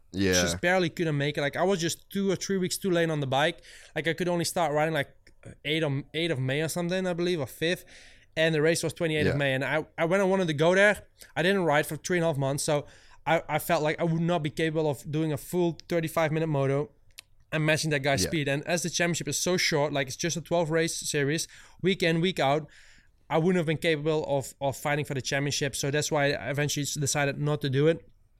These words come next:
Speaker 2: But my long-term goal is to still ever race a, a full outdoor championship, probably on the last year of my career.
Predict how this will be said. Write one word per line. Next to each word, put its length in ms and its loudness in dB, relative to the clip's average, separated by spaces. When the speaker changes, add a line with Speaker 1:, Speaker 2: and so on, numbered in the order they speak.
Speaker 2:
But 240 2
my 180 2
long-term 540 2
goal 220 2
is 100 -2
to 60 -6
still 240 -2
ever 180 0
race 220 0
a, 100 -4
a 200 -4
full 320 -2
outdoor 220 0
championship, 580 -2
probably 300 2
on 80 -2
the 80 -2
last 260 0
year 80 -2
of 60 -2
my 100 -2
career. 400 0